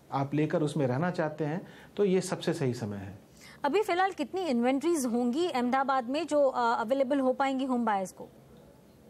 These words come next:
Speaker 1: अभी, अ, करीब, अ, देखा जाए तो करीब तीस से पैंतीस हज़ार के लगभग ऐसे यूनिट हैं जो कि अभी, अ, बिके नहीं हैं।
Speaker 2: हम्म,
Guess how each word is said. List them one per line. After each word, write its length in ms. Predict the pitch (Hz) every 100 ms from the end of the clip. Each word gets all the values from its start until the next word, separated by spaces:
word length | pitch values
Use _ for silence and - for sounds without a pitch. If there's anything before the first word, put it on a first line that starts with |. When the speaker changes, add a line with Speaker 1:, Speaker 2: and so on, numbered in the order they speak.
| - - - - - 135 - - - - - - - - - - - - - - - - - - - - - - - - - - - - - -
Speaker 1:
अभी, 240 | 165 220
अ, 60 | - 160 160 160
करीब, 400 | 156 165 185 185
अ, 320 | 160 143 143 135
देखा 320 | 135 135 175
जाए 180 | 170 175
तो 140 | 180
करीब 380 | 175 160 160 - -
तीस 260 | 185 185
से 80 | 180
पैंतीस 460 | 180 131 127 180 160
हज़ार 280 | 143 147
के 200 | 151 160
लगभग 400 | 147 139 135 160
ऐसे 340 | 123 127 - 156
यूनिट 360 | 139 135 139
हैं 140 | 139 160
जो 140 | 139
कि 220 | 139 220 226 - - -
अभी, 200 | 131 170
अ, 60 | 220 - 208 127 - 135 123 127 120
बिके 300 | 123 135 175
नहीं 260 | 135 117 113
हैं। 180 | 87 90
Speaker 2:
हम्म, 240 | 240 226